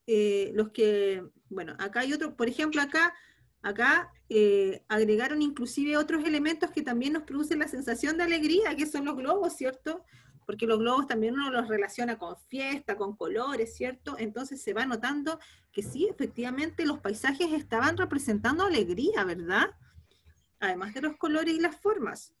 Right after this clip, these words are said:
Y otros que efectivamente buscaron en,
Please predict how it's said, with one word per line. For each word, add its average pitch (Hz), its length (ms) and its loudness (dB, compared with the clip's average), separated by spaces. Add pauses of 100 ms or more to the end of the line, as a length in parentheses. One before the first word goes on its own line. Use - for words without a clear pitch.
(1900)
Y 262 300 2
otros 262 540 2
que 277 80 0
efectivamente 269 800 -2
buscaron 277 760 0
en, 311 420 -2